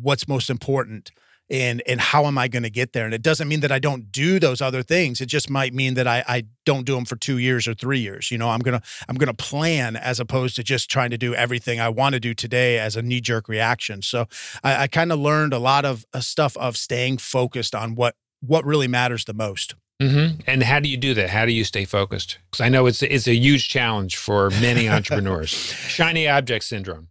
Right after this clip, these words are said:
Speaker 1: Yeah. And, and, you know, I, I don't have the best answer for that, because it's been something that's related to me with sports for all these years, is I've kinda just developed this,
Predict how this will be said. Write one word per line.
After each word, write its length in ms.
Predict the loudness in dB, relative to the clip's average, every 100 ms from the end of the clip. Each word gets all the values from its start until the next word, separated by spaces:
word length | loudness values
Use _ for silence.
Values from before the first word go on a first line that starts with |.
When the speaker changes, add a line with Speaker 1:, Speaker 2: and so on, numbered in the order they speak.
| _
Speaker 1:
Yeah. 320 | 0 2 4 2
And, 280 | 2 -2 -2
and, 160 | 0 4
you 100 | 4
know, 220 | 4 2 -2 -6
I, 120 | -4 -2
I 80 | 0
don't 320 | 2 2 2
have 220 | 2 2
the 100 | 2
best 260 | 2 0 0
answer 320 | 0 0 -2
for 140 | 2
that, 340 | 2 2 0 -2
because 800 | -4 -2 2 4 4 2 -2 -6 _ _ _
it's 180 | -2 0
been 180 | 0 0
something 380 | 2 0 2 2
that's 220 | 2 2
related 440 | 2 4 2 0 -4
to 140 | -4
me 300 | -2 2 2
with 180 | 2 0
sports 540 | -4 0 2 2 0
for 180 | -2 4
all 160 | 4 4
these 300 | 0 -2 2
years, 340 | 4 2 0
is 200 | -2 -2
I've 220 | 0 0
kinda 320 | 0 0 2 2
just 240 | 0 -2
developed 480 | -2 0 2 2 0
this, 240 | -2 -2